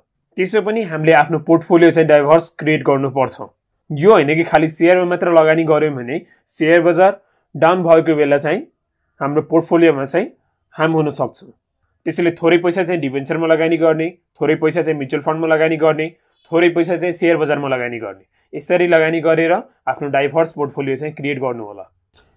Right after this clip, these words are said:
यति कुरा ध्यान दिनुहोला, म्युचुअल फन्डमा लगानी गर्दा यो चाहिँ सर्ट टर्मको लागि होइन, यो चाहिँ लङ टर्मको लागि हो। अर्को कुरा, तपाईँले जति लङ टर्मसम्म होल्ड गर्नुभयो भने त्यति नै राम्रो रिटर्न पाउनुहुनेछ।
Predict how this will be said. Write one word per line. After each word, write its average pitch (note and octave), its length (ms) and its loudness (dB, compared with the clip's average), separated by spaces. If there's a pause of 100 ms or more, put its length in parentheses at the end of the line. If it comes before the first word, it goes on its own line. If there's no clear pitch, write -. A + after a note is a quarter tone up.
(160)
यति F3 200 4
कुरा F3+ 180 6
ध्यान D#3 260 2
दिनुहोला, F3+ 440 4 (320)
म्युचुअल D3+ 280 0
फन्डमा F3 260 2
लगानी E3+ 340 6
गर्दा F3+ 320 4
यो D#3 160 -6
चाहिँ C#3 160 -6
सर्ट D3+ 220 2
टर्मको E3 240 2
लागि D#3+ 220 4
होइन, E3 220 -4 (260)
यो C3+ 60 -8
चाहिँ C3+ 180 -4
लङ D3 160 0
टर्मको E3 260 -2
लागि E3 300 0
हो। E3+ 220 -8 (480)
अर्को E3 260 2
कुरा, F#3+ 240 0 (480)
तपाईँले F#3 360 2
जति G3+ 240 -2
लङ G3+ 200 0
टर्मसम्म G3 360 0
होल्ड F3 240 0
गर्नुभयो F3 440 4
भने D#3 180 -2 (300)
त्यति D3+ 240 -4
नै F#3+ 120 0
राम्रो C#3+ 280 0
रिटर्न C#3 220 -2
पाउनुहुनेछ। C3 560 -4